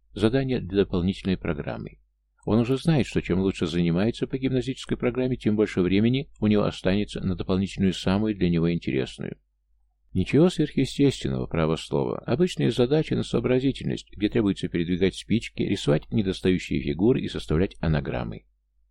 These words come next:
Под настроение, и если остается время, сочиняем вместе две приключенческие повести на немецком и на французском из знакомых ему слов. Дело идет не быстро, но Ланскнехт, олицетворяющий приключения, и французский моряк, олицетворяющий путешествия, сочинены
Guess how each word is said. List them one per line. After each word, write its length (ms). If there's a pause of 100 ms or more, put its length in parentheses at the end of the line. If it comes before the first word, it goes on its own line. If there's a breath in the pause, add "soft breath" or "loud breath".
(140)
Под 180
настроение, 960
и 100
если 260
остается 500
время, 360
сочиняем 500
вместе 340
две 220
приключенческие 760
повести 460
на 80
немецком 540
и 120
на 100
французском 640
из 220
знакомых 540
ему 180
слов. 320 (380)
Дело 360
идет 260
не 100
быстро, 520
но 160
Ланскнехт, 640
олицетворяющий 800
приключения, 600
и 40
французский 480
моряк, 400
олицетворяющий 720
путешествия, 680
сочинены 560